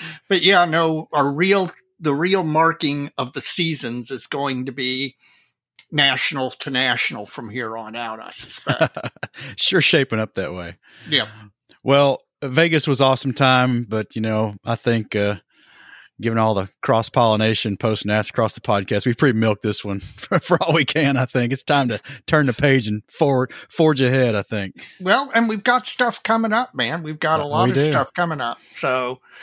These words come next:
Speaker 1: there, there's no shortage of subjects. There's no shortage of contests. Heck, there are, uh, three close by us in the next sixty days. I mean,
Speaker 2: That's
Speaker 1: it's
Speaker 2: right.
Speaker 1: g-, it's,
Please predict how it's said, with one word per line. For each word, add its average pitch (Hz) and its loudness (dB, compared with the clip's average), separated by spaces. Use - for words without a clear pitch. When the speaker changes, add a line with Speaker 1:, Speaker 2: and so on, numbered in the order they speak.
Speaker 1:
there, 143 0
there's 147 4
no 185 6
shortage 196 2
of 127 -2
subjects. 185 0
There's - -6
no 139 0
shortage 151 -2
of 127 -14
contests. 170 0
Heck, - -2
there 127 0
are, 127 -4
uh, 131 0
three 180 2
close 160 0
by 165 4
us 175 2
in 139 -2
the 147 -2
next - -2
sixty - 0
days. 185 0
I 120 -8
mean, 123 -6
Speaker 2:
That's - -4
Speaker 1:
it's - 2
Speaker 2:
right. 117 2
Speaker 1:
g-, - -18
it's, 139 -4